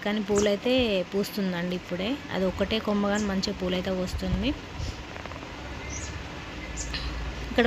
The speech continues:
పల్లెటూరులో ఏంటంటే మన సర్పంచ్ వాళ్ళందరూ ఉంటారు కదా, విలేజ్లో అందరికీ కూడా చెట్లు అయితే పంచారండి. ఇది అయితే అదే. మా మామిడి చెట్టు చూసారా ఎంత పెద్దగా ఉందో, దానిపైన పక్షులు అయితే ఉన్నాయి చూడండి.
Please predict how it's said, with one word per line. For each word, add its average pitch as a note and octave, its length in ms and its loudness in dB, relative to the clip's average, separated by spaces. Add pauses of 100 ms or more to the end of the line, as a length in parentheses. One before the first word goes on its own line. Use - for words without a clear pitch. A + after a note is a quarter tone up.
(100)
పల్లెటూరులో A3 600 4
ఏంటంటే G#3 440 0 (240)
మన F#3 180 0 (260)
సర్పంచ్ G#3 460 4
వాళ్ళందరూ G3 460 2
ఉంటారు F#3+ 320 0
కదా, G3+ 180 0 (760)
విలేజ్లో G#3 440 4 (420)
అందరికీ G#3 420 4
కూడా G#3+ 180 2
చెట్లు G3+ 240 4
అయితే G3 240 0
పంచారండి. F#3 640 2 (180)
ఇది G3 180 4
అయితే F#3+ 260 0
అదే. F#3+ 160 4 (2500)
మా G#3 140 4
మామిడి G3+ 300 4
చెట్టు G#3 260 0
చూసారా G3 360 2
ఎంత F#3+ 180 0
పెద్దగా F#3 320 2
ఉందో, G3 100 0 (100)
దానిపైన F#3 360 2 (100)
పక్షులు F#3+ 320 0
అయితే F#3+ 200 0
ఉన్నాయి F3+ 280 0
చూడండి. F3+ 400 -2